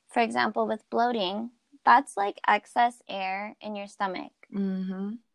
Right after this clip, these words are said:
Speaker 2: Mm-hmm.
Speaker 1: Mm-hmm. And overthinking, that's just, like, you know, just your thoughts are going wild. You're, you're more expansive in your thoughts and your mind, and, like, the air and the space, um, element is just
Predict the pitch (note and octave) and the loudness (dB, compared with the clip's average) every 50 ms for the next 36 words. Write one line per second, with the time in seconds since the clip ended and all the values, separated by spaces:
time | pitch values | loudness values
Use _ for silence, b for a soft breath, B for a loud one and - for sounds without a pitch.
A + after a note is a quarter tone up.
0 | _ - - G3 G3 F#3+ F#3+ F#3+ - A#3 A#3+ A#3 A#3+ A3+ G#3+ G#3+ G#3+ G#3+ A3+ B3+ | _ -10 -6 -4 -4 -2 -4 -4 -2 -2 -2 -2 -2 -2 -2 -2 -2 -2 -2 -4
1 | B3+ - _ _ - A3 A3+ - - A#3+ B3+ B3 C4 C4+ C#4 C4+ - - A#3 C4+ | -6 -8 _ _ -4 -2 -2 2 2 2 2 4 2 0 0 -2 -2 0 2 2
2 | C#4 C#4+ A#3+ A3+ A3+ A3 A3+ G#3 G3+ G#3+ - - - - - B3+ B3 - - C#4 | 2 2 0 -4 -2 -2 0 -2 -2 -2 -4 -10 -10 -6 -4 -4 -4 0 2 2
3 | B3 A3+ A3 - _ - - _ _ _ _ _ _ _ _ _ - - C#4 C#4 | 4 4 2 -2 _ -10 -20 _ _ _ _ _ _ _ _ _ 0 4 4 6
4 | A#3+ F#3+ F#3 G3+ A3 A#3 A#3 - - _ _ _ - A3 A#3+ B3 - B3 B3 C4+ | 6 4 2 0 -4 -6 -8 -10 -12 _ _ _ -4 -2 -2 2 6 6 6 6
5 | C#4 - B3+ A#3 G#3 G#3 F#3 F3+ F#3 F#3 F3+ F3 F3 - F#3+ G3 - A3 G#3+ G3+ | 4 2 -2 -2 0 0 -2 -2 -2 -2 0 0 2 0 -2 -4 -4 -6 -4 -4
6 | G3 G3+ G3 F#3+ - _ _ _ - A3+ G#3+ G#3+ G#3+ G#3+ G#3 G#3+ A3 - - - | -4 -6 -8 -12 -12 _ _ _ -8 -4 -4 -2 0 0 0 -2 -4 -6 -10 -4
7 | - G#3 G#3 G#3 G#3+ A3 - - G3 F#3+ G3 G3 G3 G3 G3 G3 - - F#3+ F#3+ | -2 -2 -2 -2 -4 -4 -4 -6 -6 -4 -4 -6 -4 -6 -6 -4 0 0 2 2
8 | F#3+ F#3+ G3 - - G#3 G3+ G3 G3 G3 G3 G3 F#3+ F#3+ F#3+ F#3+ F#3+ - F#3+ F#3+ | 2 0 -2 -4 -8 -6 -4 -4 -2 -2 -2 -2 -2 -2 -2 -4 -6 -6 -6 -4
9 | F#3+ F#3+ F#3+ - _ _ _ _ _ _ _ - A3+ G3 A3+ B3 A#3+ A#3+ A3+ G#3+ | -4 -4 -6 -6 _ _ _ _ _ _ _ -2 0 2 2 2 2 0 -2 -4
10 | G#3+ G#3+ A3+ - - - A3+ G#3+ G3+ G#3 G#3+ A3 - - - - - - G#3+ G3+ | -4 -8 -10 -10 -6 -4 -4 -4 -4 -4 -6 -8 -10 -16 -16 -10 -6 -2 0 0
11 | F#3+ F#3+ F#3 F#3 F#3 F#3+ G3+ A3 - _ _ - - G3 G3 G3 G3 G3 F#3+ F#3 | 0 0 -2 -4 -4 -6 -8 -10 -12 _ _ 0 0 0 0 0 -2 -2 -2 -2
12 | F#3+ G3 G#3 - G#3 G#3 G#3 - - - - | -2 -4 -4 -6 -6 -6 -6 -8 -16 -20 -20